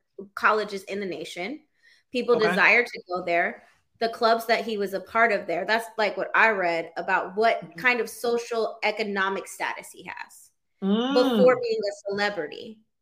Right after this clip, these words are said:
Speaker 1: right?
Speaker 2: So he came
Speaker 1: So
Speaker 2: from money.
Speaker 1: Yes, coming from the money side, being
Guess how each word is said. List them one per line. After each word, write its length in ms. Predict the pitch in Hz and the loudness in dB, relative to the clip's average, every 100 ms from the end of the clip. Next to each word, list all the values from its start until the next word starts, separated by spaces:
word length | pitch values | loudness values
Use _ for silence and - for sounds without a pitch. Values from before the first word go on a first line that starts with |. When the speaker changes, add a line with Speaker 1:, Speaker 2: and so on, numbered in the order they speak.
| - | -2
Speaker 1:
right? 220 | 202 220 | 2 6
Speaker 2:
So 80 | 226 | 6
he 140 | 226 220 | 4 2
came 200 | 233 214 | -2 0
Speaker 1:
So 80 | 214 | 0
Speaker 2:
from 100 | 190 | 4
money. 320 | 240 196 135 _ _ _ _ _ _ - | 4 2 -6 _ _ _ _ _ _ -8
Speaker 1:
Yes, 440 | 208 262 175 - - - | 2 2 2 -4 -14 -6
coming 280 | 247 247 | -4 -4
from 200 | 247 262 | -4 -4
the 80 | 262 | -2
money 320 | 240 240 247 | -2 -2 -4
side, 500 | 247 - 233 226 226 226 - _ | -6 -2 0 0 -2 -6 -20 _
being 400 | 185 233 240 233 | -4 0 0 -2